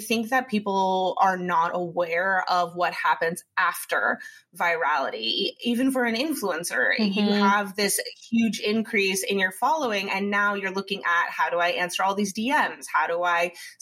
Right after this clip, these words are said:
Speaker 1: keep creating
Speaker 2: Yes.
Speaker 1: content on this schedule? How do I, you know, try and hit another one of these viral moments?" Um, it just increases the
Speaker 2: Ugh.
Speaker 1: pressure tenfold.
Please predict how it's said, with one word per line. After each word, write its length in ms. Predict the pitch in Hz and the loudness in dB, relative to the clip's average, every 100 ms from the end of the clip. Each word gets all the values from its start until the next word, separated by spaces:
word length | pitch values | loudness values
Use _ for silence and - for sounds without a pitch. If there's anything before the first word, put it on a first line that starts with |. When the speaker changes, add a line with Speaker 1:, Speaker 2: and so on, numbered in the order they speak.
| - | -2
Speaker 1:
keep 300 | - 226 233 | 2 2 0
creating 360 | 226 214 208 | -2 2 2
Speaker 2:
Yes. 140 | 196 208 | 2 2
Speaker 1:
content 400 | 202 208 208 208 | 0 0 -2 0
on 180 | 196 196 202 | 0 0 -2
this 180 | 202 | -2
schedule? 540 | - 269 254 208 165 170 | 0 2 2 0 0 0
How 300 | 170 165 170 | 0 0 0
do 120 | 180 | 0
I, 420 | 180 175 175 175 - - - 196 | 2 2 2 -2 -6 -20 -12 -2
you 100 | 214 | 0
know, 320 | 196 180 180 | 2 0 -2
try 300 | - 185 185 | 0 2 2
and 100 | 185 | 2
hit 160 | 185 | -2
another 420 | 208 196 190 185 196 | 0 0 0 0 0
one 220 | 185 180 | 2 2
of 140 | 175 | 0
these 240 | 190 185 175 | 0 -2 0
viral 380 | 175 180 180 180 | 0 2 0 -2
moments?" 540 | 196 247 160 - - - - - - | 0 0 0 -2 -6 -6 -16 -18 -2
Um, 220 | 202 190 - | 0 0 0
it 60 | |
just 200 | 208 254 | 0 0
increases 540 | 302 - 196 190 202 185 | 0 0 -2 0 0 2
the 100 | 262 | 4
Speaker 2:
Ugh. 100 | 269 | 4
Speaker 1:
pressure 440 | 269 - 156 151 - | 4 2 0 0 0
tenfold. 600 | 165 - - _ - | 0 0 -4 _ -20